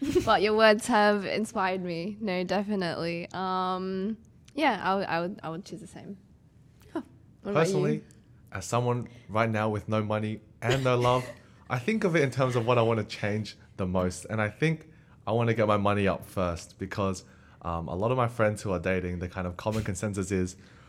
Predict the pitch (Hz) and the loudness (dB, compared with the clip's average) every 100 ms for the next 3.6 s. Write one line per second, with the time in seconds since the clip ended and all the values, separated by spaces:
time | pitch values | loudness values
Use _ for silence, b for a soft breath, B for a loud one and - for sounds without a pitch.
0 | b b - 202 180 120 123 120 135 120 | b b 0 2 2 6 6 6 2 2
1 | 143 131 101 104 - 107 98 101 - 117 | 2 2 2 0 2 -2 -2 -4 0 0
2 | 113 107 - - 90 85 80 - B B | 2 0 0 -2 -2 -2 -8 -10 B B
3 | B - 110 107 104 | B -2 2 2 2